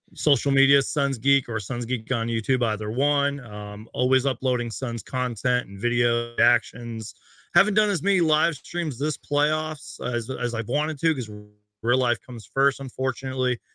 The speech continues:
Nothing bad, I promise. Just been really busy with stuff. But, uh, definitely as the series goes on and when we go to the Western Conference Finals, I'll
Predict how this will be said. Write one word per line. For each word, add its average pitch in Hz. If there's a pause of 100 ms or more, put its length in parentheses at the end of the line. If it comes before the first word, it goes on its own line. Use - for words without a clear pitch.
Nothing 143
bad, 98
I 90
promise. 95
Just -
been 101
really 98
busy 95
with 95
stuff. 95
But, 101
uh, 95 (380)
definitely 151
as 135
the 127
series 143
goes 139
on 143
and 110
when 120
we 123
go 123
to 131
the 113
Western 123
Conference 127
Finals, 135
I'll 104